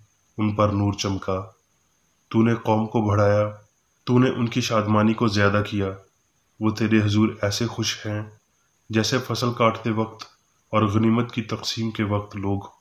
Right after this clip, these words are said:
खुश होते हैं, क्योंकि तूने उनके बोझ के जुए और उनके कंधे के लठ और उन पर जुल्म करने वाले के अस्सा को ऐसा तोड़ा,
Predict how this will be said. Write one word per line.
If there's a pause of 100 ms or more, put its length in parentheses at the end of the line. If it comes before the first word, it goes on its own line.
(240)
खुश
होते
हैं, (680)
क्योंकि
तूने
उनके
बोझ
के
जुए (560)
और
उनके
कंधे
के
लठ (680)
और
उन
पर
जुल्म
करने
वाले
के
अस्सा
को
ऐसा
तोड़ा,